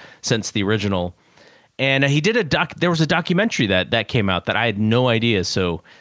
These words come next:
I will probably add that to my docket, and then Dune and I will, will talk about that sort of as we go through the series. But yeah, it, it was really fun. It's out there, so check it out, listen to it.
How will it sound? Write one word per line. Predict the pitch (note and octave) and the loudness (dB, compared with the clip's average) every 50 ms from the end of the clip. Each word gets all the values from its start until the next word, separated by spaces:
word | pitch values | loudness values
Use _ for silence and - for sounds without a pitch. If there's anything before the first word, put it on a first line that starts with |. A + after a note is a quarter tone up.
| - _ _ _ _ | -20 _ _ _ _
I | - G#2 A2 | -4 -2 0
will | G#2+ G#2 F#2+ | 0 -2 -2
probably | - - C#3 C#3 B2 G#2 F#2 G2+ F#2 - - | -2 -2 0 0 -2 -2 -4 -4 -6 -4 -4
add | A#2+ B2 B2 A#2 G#2 | -2 -2 -2 0 0
that | A2 G2+ G2 - | 0 -2 0 0
to | - B2+ | 0 2
my | G#2 F#2+ F#2 | 2 2 2
docket, | F#2+ F#2 G#2 F#2 G2 F#2+ - G2+ F#2 - - | 2 2 0 0 0 0 0 -2 0 0 0
and | F#2 F#2 F#2 | -2 0 0
then | F2+ F2+ F2+ | 0 0 0
Dune | F#2+ G#2+ G2 F#2+ F#2 | 0 0 0 0 0
and | F#2+ F2+ | 0 0
I | F2+ F2+ F2+ F2+ | 0 0 0 0
will, | F2 F2+ F2+ F2 F2+ F2 - _ _ _ _ _ _ _ _ | -2 -2 -4 -6 -6 -8 -12 _ _ _ _ _ _ _ _
will | F#2+ F2+ F2 F2 | -10 -10 -10 -10
talk | - - - A2+ G2+ - | -10 -4 -4 -4 -2 -2
about | G#2 G2 F#2+ F2+ - | -4 -4 -4 -2 -2
that | G2+ F2+ E2+ E2 - _ - | -2 -2 -2 -2 -4 _ -8
sort | - - G2+ F#2 | -4 -4 -2 -2
of | F#2+ F2+ | -2 -2
as | F#2+ F#2 F2+ - | -2 -2 -2 -2
we | G#2 G2+ | -4 -4
go | E2 - G2 F#2+ F2+ | -4 -2 -4 -4 -4
through | - - G2+ F#2 F2 | -6 -6 -6 -6 -6
the | F#2 - | -6 -6
series. | - F#3 G#3 F#3+ C#3 A2 - | -4 -4 -2 -2 -2 -2 -2
But | E3 G#3+ | -2 0
yeah, | B3 D#3+ | 0 0
it, | B2+ C3+ C#3+ A2+ | 0 0 0 0
it | |
was | D3 C3 B2+ | 0 0 2
really | F3+ F#3+ F3 | 2 0 0
fun. | - F#3 F3 E3+ D#3+ D3+ - | 0 0 0 0 0 -2 -4
It's | C#3 - D#3+ | -2 0 0
out | D3+ D3+ C#3+ | 0 0 0
there, | - D3+ C#3+ | 0 -2 0
so | - - A2 G2+ | 0 0 -2 -2
check | - - - D3+ C#3+ - | -2 0 0 0 0 2
it | D3+ | 0
out, | C3+ B2+ B2+ B2 A2 | 2 2 0 0 0
listen | C3+ B2+ - - A#2+ - | 0 0 0 -2 -4 -2
to | - B2+ B2 A#2 | 0 0 2 2
it. | A2+ G#2+ - | 0 -2 -4